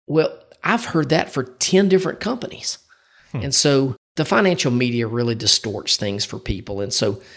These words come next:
Speaker 1: I, I think when people, when baby boomers hear this, they automatically think they need to react to it, and they don't. They just need to ignore it.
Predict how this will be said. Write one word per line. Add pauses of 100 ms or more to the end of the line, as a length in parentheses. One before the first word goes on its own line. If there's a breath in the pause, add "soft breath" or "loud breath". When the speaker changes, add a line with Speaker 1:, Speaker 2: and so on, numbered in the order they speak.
(360 loud breath)
Speaker 1:
I,
I
think
when
people, (220)
when (180)
baby
boomers
hear
this,
they
automatically
think
they
need
to
react
to
it,
and
they
don't.
They
just
need
to
ignore
it.